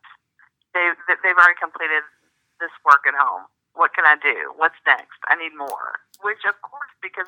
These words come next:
we're, we're told less is more, which understandably, depending on,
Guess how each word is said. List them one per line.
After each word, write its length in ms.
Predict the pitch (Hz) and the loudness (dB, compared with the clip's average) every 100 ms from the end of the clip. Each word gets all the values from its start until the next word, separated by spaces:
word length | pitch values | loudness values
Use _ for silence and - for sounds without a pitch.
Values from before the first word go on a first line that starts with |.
| 185 | -10
we're, 200 | 190 - | -8 -6
we're 240 | 185 175 175 | 0 0 0
told 320 | 202 175 175 _ _ _ _ - | -4 -6 -10 _ _ _ _ -8
less 160 | 175 - | -8 -6
is 120 | 190 180 | -12 -10
more, 320 | 170 170 170 | -2 0 0
which 160 | 165 - - _ _ - | -6 -10 -20 _ _ -4
understandably, 720 | 180 - 170 160 156 156 165 | -4 -2 -6 -6 -8 -10 -12
depending 320 | 160 - 156 151 | -16 -16 -6 0
on, 320 | 143 143 | 2 0